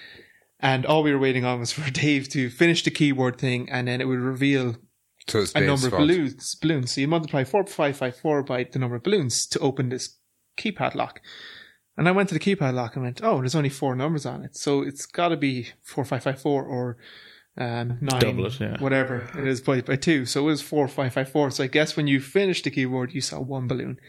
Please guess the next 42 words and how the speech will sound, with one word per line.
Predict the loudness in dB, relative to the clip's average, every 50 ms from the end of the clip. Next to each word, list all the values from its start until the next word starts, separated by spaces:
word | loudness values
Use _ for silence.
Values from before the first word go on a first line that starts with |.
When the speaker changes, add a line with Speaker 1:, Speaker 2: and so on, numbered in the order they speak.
| -20 -20 -20 -20 -20 -20 -20 -20 _ _ _ _ _ _ _
Speaker 1:
So | -8 -4
I'm | -4 -2 -2
imagining | -2 -2 -2 -2 0 0 0
anyway, | 0 0 -2 -2 -4
and | -6 -6 -6
we | -4 -6
opened | -6 -6 -6 -6
it | -6
up | -6 -6 -8
and | -10
we |
found | -8 -6 -6 -6 -6 -6
Steve | -4 -4 -4
Jobs' | -4 -4 -6 -8 -8
glasses | -8 -8 -8 -8 -10 -12 -12 -12 -10
in | -8 -8 -8 -8
it. | -10 -12 -16 _ -20 -20 -20 -20 -20 -20 _ _ _ _
<laughs> | -4 -2 -2 0 2 2 2 2 2 0
Um, | -2 -2 -2 -10 -20 -20 -20 _ _ _ _ _ _ _ _ _ _ -8
well, | -4 0
yeah, | 0 0 0 0
it | -2
was | -2 -4 -2
fun. | 0 2 2 2 2 0 -4 -8 -10 -6
Uh, | -4 -2 0 0 0 0 0 -2 -6 -12 _ _ _ -20 -20 -16 -8 -2
Dave, | 0 2 2 2 0 -2 -4 -6 -12 -18 -12 -12 -12 -12 -14 _ _ -8
would | -6 -6 -4 -2
you | -2 0
be | 0 0
inspired | 0 -2 -2 0 0 2 2 0 -2
to | -2
give | -2 -2 -2 -2
a |
talk | -4 -6 -8 -8 -6 -4 -4 -6 -6 -8 -10
on | -10 -8
anything | -6 -8 -8 -8 -10 -10 -12 -12 -12 -14 _ _ _ _ _ _ _ _ -12
if | -10 -6
you | -4 -2
went | -2 -2 -2
back | -2 -2 -2 -4 -12 -20 _ _ _ -12
another | -10 -8 -8 -6 -8
year? | -8 -8 -8 -10